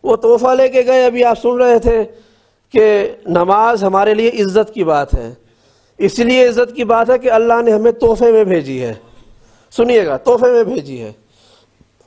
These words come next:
तोहफे को ख़राब नहीं करना चाहिए। तोहफे में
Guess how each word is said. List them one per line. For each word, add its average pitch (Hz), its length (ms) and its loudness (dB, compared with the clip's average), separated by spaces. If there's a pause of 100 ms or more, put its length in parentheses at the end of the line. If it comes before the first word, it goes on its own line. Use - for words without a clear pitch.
(1900)
तोहफे 247 320 2
को 262 140 -2
ख़राब 226 380 -2
नहीं 220 120 -2
करना 175 280 -2
चाहिए। 117 380 -8 (2500)
तोहफे 240 500 2
में 262 460 0